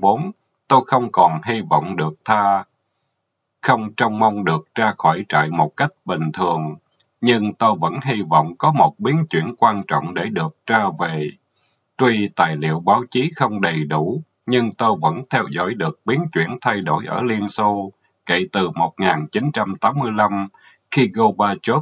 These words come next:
lên làm tổng bí thư với chương trình Glasnost và Perestroika. Ở Việt Nam, Lê Duẩn chết, Phạm Văn Đồng đã giới thiệu để Trung ương Đảng Cộng sản Việt Nam bầu Trường Chinh làm tổng bí thư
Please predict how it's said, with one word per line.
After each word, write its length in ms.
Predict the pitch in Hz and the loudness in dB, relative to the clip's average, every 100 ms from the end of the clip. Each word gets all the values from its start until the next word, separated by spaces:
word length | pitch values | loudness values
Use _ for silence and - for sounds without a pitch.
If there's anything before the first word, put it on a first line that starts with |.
| - | 0
lên 280 | 117 110 98 | 0 0 2
làm 220 | 90 76 73 | 0 0 -2
tổng 260 | 82 82 120 | -2 0 -2
bí 160 | 131 - | -4 -4
thư 200 | 120 98 | -4 -2
với 220 | 104 147 | -2 -4
chương 260 | - 117 98 | -2 -2 -2
trình 380 | - 90 80 78 78 - - _ _ - | -2 -2 -2 -6 -10 -20 -20 _ _ 2
Glasnost 720 | 120 139 - 117 127 147 - _ | 2 2 -2 2 2 2 -10 _
và 340 | 90 98 87 80 _ | 4 6 6 0 _
Perestroika. 1300 | 113 107 120 139 - - 113 101 - 113 107 101 - _ _ _ _ _ _ | 2 2 0 0 -6 0 2 2 0 2 4 4 0 _ _ _ _ _ _
Ở 160 | 110 120 | 2 2
Việt 180 | 95 85 - | -6 -8 -4
Nam, 420 | 107 110 104 104 - _ | 4 4 4 -4 -12 _
Lê 220 | 113 117 | 0 2
Duẩn 260 | 90 80 76 - | 2 -2 -4 -4
chết, 180 | - 127 160 _ _ _ _ | 0 0 0 _ _ _ _
Phạm 280 | 85 80 92 | 2 2 2
Văn 220 | 117 107 95 | 0 0 0
Đồng 280 | 92 82 | -2 0
đã 140 | 78 85 | 0 0
giới 220 | 104 143 156 | 0 0 0
thiệu 240 | 85 80 | -2 -2
để 220 | - 80 101 | -2 -4 -2
Trung 220 | 123 107 | -2 -2
ương 240 | 92 101 92 | -2 -2 -2
Đảng 200 | 76 - | -2 -2
Cộng 220 | - 82 85 | -2 -2 0
sản 320 | 78 78 78 | 0 -2 -2
Việt 240 | 85 80 | -6 -4
Nam 300 | 110 107 101 | 0 0 2
bầu 260 | 90 82 76 | 2 2 -2
Trường 260 | 104 90 82 | -2 -2 -2
Chinh 240 | 214 107 | -2 -2
làm 300 | - 87 151 - | 0 0 -2 -2
tổng 240 | 165 110 | -4 0
bí 180 | 120 143 | -2 -2
thư 180 | 139 110 | -2 -2